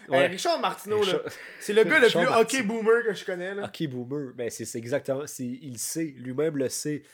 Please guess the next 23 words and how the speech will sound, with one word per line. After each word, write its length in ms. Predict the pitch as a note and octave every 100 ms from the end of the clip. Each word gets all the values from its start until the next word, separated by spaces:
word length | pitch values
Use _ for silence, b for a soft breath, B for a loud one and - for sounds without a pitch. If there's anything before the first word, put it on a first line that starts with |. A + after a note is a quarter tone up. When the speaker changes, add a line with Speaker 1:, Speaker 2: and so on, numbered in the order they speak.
| B -
Speaker 1:
lui-même 220 | C3 C#3+
le 100 | C3
sait 180 | - C#3+
que 80 |
plus 380 | A#2+ - C#3+ E3
ses 160 | D3 B2
articles 320 | A2+ - C3+
vont 120 | A#2
être, 120 | A2+
genre, 260 | A2+ A2 G2+ B B B -
tranchants, 520 | - C3 - C#3 C3+
puis 140 | -
genre, 260 | A#2+ A#2 A2
euh, 140 | A2 G2+ b b -
contre, 340 | C#3 C3+ B2+
genre, 220 | A#2+ G#2+
cette, 160 | - G#2+
cette 180 | G#2+ -
pensée, 340 | G#2+ F3 C#3+ B2
Speaker 2:
Mm. 40 |
Speaker 1:
genre, 120 | G#2+ - B B
établie, 560 | B2 A#2 G#2 A2 C3+ D3 C#3+
euh, 380 | A2+ G#2 A#2